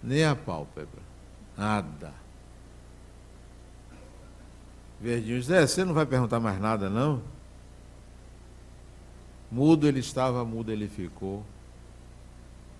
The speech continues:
E a conversa encerrou ali, sem ele dizer nada. Eu fui embora. Aí eu fiquei intrigado. Aquele homem estabeleceu uma comunicação comigo.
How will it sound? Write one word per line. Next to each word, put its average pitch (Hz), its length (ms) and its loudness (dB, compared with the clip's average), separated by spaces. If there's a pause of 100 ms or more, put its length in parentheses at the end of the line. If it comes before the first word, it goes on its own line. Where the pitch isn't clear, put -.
(500)
E 110 160 -2
a 110 80 0
conversa 104 580 -4
encerrou 95 520 -6
ali, 87 320 -8
sem 101 240 -8
ele 98 180 -4
dizer 90 520 -8 (360)
nada. 87 640 -8 (160)
Eu 117 140 -4
fui 113 180 -10
embora. 92 260 -10 (1700)
Aí 113 280 0
eu 120 100 2
fiquei 90 420 -10
intrigado. 78 600 -14 (680)
Aquele 98 500 -6
homem 113 440 -6 (880)
estabeleceu 104 800 -2
uma 98 160 -6
comunicação 92 840 -10
comigo. 87 600 -10